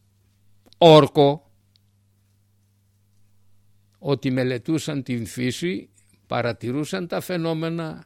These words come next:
κατήρχοντος στο βάθος της συνειδήσεώς τους και εναρμόνιζαν τους εαυτούς τους προς τον παγκόσμιον ρυθμόν. Αυτά είναι Pythagória,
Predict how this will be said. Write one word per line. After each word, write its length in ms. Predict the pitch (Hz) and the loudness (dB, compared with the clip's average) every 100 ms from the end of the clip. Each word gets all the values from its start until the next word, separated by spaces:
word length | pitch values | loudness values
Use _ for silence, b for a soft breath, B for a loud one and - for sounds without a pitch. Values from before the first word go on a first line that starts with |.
| _ - | _ -16
κατήρχοντος 840 | - - 131 139 185 175 185 175 | -14 -10 -6 -6 -6 -6 -4 -6
στο 200 | - 147 139 | -4 -4 -2
βάθος 520 | 151 147 160 135 - | -2 -2 -4 -8 -8
της 180 | 143 - | -10 -10
συνειδήσεώς 960 | 135 127 123 127 151 - 127 127 117 | -8 -8 -8 -8 -10 -8 -4 -2 -4
τους 340 | - 185 190 - _ - _ _ _ _ _ _ _ | -6 -6 -6 -14 _ -20 _ _ _ _ _ _ _
και 140 | 143 | -4
εναρμόνιζαν 1040 | 135 139 143 147 160 196 185 156 160 151 139 | -2 0 0 0 2 0 0 0 0 0 -2
τους 260 | 151 - | -4 -2
εαυτούς 600 | 151 139 123 - 185 156 | 2 2 0 0 0 0
τους 360 | - 180 - - - | 0 -2 -2 -10 -4
προς 320 | 160 156 - | 0 0 0
τον 320 | 165 156 147 | 2 2 2
παγκόσμιον 1040 | 165 156 151 160 180 175 160 170 170 165 | 2 2 4 4 4 2 0 2 2 2
ρυθμόν. 800 | 156 156 156 120 156 160 127 104 _ _ _ _ _ _ _ _ _ | 4 2 2 -2 2 4 4 -2 _ _ _ _ _ _ _ _ _
Αυτά 400 | - 135 - 165 | -6 -6 -2 0
είναι 240 | 156 147 131 | 0 0 -2
Pythagória, 880 | 123 - 107 98 117 139 170 208 | -4 -4 -8 -2 2 2 2 -2